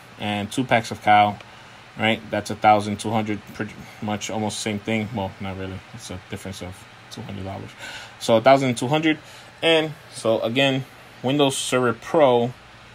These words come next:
no, I'm sorry, O S, uh, Pro for workstations, uh, cost... Uh, uh, three hundred bucks plus tax. So you're saving your client around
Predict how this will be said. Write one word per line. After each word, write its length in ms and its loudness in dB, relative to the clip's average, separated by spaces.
no, 120 2
I'm 80 0
sorry, 240 0
O 180 6
S, 360 4
uh, 240 2
Pro 420 4
for 240 -6
workstations, 840 -2
uh, 440 2
cost... 640 4
Uh, 380 2
uh, 160 -6
three 240 0
hundred 320 0
bucks 460 -6
plus 240 0
tax. 400 -8
So 180 2
you're 140 2
saving 260 2
your 100 2
client 340 4
around 300 -2